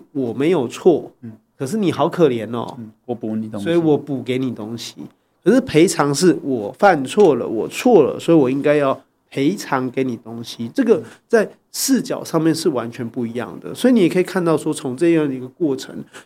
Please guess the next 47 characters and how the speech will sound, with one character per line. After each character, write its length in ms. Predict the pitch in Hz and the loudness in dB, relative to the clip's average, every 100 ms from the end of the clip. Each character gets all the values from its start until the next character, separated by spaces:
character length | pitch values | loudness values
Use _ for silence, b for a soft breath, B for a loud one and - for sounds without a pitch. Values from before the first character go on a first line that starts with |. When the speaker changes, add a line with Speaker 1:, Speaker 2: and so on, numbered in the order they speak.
| - | -6
Speaker 1:
就 80 | |
可 140 | 208 170 | 0 0
以 60 | |
知 120 | 151 160 | 0 0
道 140 | 165 | 0
说， 180 | 139 147 B B - | 2 -2 B B -4
整 120 | 139 | 0
个 140 | 139 | 0
平 180 | 143 160 | 0 0
反 220 | 175 127 | 2 0
运 180 | 151 156 | 0 -2
动 200 | 139 147 | 4 2
或 140 | 123 170 | 4 0
者 60 | |
是 100 | 147 | 0
整 180 | 156 135 | -4 -6
个 100 | 117 | -6
二 260 | - 147 139 | -2 0 0
二 40 | |
八， 300 | 139 135 139 - - - | -4 -8 -8 -8 -16 -8
不 80 | |
是， 180 | 165 262 B B - | -2 -2 B B -6
不 80 | 190 | 2
是 80 | 240 | 2
我 60 | |
们 100 | 147 | 2
现 100 | 147 | 2
在 80 | 202 | 2
想 220 | 196 131 | 2 -4
的 80 | 127 | -2
那 100 | 151 | 0
么 140 | 170 139 | 0 -2
说， 100 | 147 | -4
好 120 | 127 | -4
像， 120 | 185 B B - | -6 B B -4
诶， 100 | 190 | 0
这 120 | 247 | 0
群 240 | 240 170 | 0 0
人 160 | 160 151 | 0 2
为 80 | 147 | 0
什 100 | 160 | -2
么 100 | 143 | -2
要 120 | 170 175 | -2 0
那 140 | 269 | 0
么 140 | 185 147 | 0 0
大 240 | 156 143 | -2 -2
声？ 340 | - 131 117 | -6 -6 -6